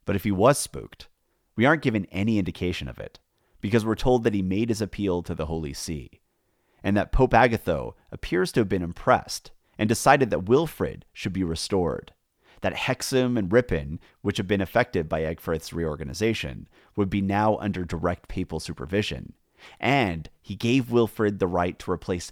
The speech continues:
any clergy that he desired. The Pope also limited the number of dioceses in England to twelve. Now, you can imagine that Wilfrid was pretty happy about this. And so, confident in his cause,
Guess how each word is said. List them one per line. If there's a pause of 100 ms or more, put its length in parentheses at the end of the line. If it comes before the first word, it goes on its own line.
any
clergy (100)
that
he
desired. (500)
The
Pope
also
limited
the
number
of
dioceses
in
England (160)
to
twelve. (920)
Now,
you
can
imagine
that
Wilfrid
was
pretty
happy
about
this. (440)
And
so, (220)
confident
in
his
cause,